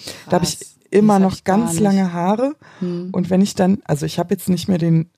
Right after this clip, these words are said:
Speaker 1: Schockmoment, aber als es noch ganz frisch war und ein Bus vorbeikam und du hast dein Spiegelbild gesehen, ne? Da zuckt es
Speaker 2: Hm.
Speaker 1: immer noch so, <laughs> da zuckte das richtig in mir zusammen, weil ich mich so gar nicht gesehen hab.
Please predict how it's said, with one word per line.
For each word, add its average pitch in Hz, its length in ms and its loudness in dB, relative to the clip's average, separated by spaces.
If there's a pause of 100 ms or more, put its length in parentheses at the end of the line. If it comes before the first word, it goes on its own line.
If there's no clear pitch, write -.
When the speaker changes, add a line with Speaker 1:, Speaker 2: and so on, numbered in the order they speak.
(120)
Speaker 1:
Schockmoment, 151 960 0
aber 156 400 2
als - 160 -6
es - 100 -10
noch 170 140 -2
ganz 185 220 -2
frisch - 380 -6
war 185 240 0 (420)
und - 300 -8
ein 147 160 4
Bus 214 240 0
vorbeikam 160 680 0
und 151 80 0
du 165 60 -6
hast 170 140 -8
dein 165 100 -2
Spiegelbild 175 680 0
gesehen, 147 460 0
ne? 190 220 0 (1040)
Da 165 140 0
zuckt - 320 -6
es 208 100 -6
Speaker 2:
Hm. 165 80 0
Speaker 1:
immer - 160 4
noch 226 160 2
so, - 220 -2
<laughs> - 520 -12
da 202 120 -8
zuckte - 320 -6
das 196 200 0
richtig - 300 -8
in 190 80 4
mir 202 100 4
zusammen, 185 460 0
weil 160 80 2
ich - 140 -4
mich 165 120 -2
so 180 140 -4
gar 170 180 0
nicht 160 180 -2
gesehen 147 440 -4
hab. 151 200 -4